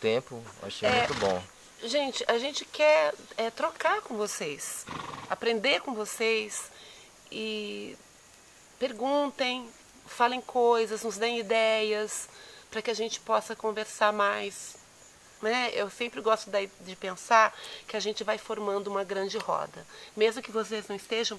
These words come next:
Speaker 2: presentes fisicamente aqui, a gente vai sentindo a energia de vocês
Speaker 1: Vai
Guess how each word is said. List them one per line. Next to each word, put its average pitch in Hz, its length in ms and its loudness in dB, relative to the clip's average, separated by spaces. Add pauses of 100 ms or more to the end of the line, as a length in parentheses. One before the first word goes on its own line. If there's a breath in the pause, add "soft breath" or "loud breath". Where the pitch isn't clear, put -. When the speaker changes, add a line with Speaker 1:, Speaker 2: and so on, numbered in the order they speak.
Speaker 2:
presentes 226 760 -2
fisicamente 190 680 -6
aqui, 247 380 -8 (480 loud breath)
a 214 100 2
gente 208 260 -2
vai 208 140 -2
sentindo 214 460 -4
a 220 40 4
energia 208 560 -2 (460 loud breath)
de 196 100 -6
vocês 202 680 -4
Speaker 1:
Vai 104 220 8